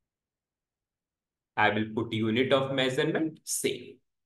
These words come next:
Now I'm not running the program to send the material. Background job is running. And have you seen? We got one more finished.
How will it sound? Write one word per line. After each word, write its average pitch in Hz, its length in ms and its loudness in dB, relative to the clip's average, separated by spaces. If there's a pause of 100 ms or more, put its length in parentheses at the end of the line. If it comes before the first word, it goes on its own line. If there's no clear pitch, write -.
(560)
Now 113 240 4
I'm 147 220 4
not 190 240 6
running 156 320 6
the 156 140 6
program 131 600 2
to 135 80 -2
send 117 380 -2
the 123 80 2
material. 113 760 0 (220)
Background 135 540 4
job 135 420 6
is 120 180 -2
running. 95 480 -2 (280)
And 110 160 2
have 113 240 0
you 139 100 2
seen? - 500 -4 (120)
We 123 340 2
got 127 400 4
one 123 220 0
more 120 300 0
finished. 131 640 -6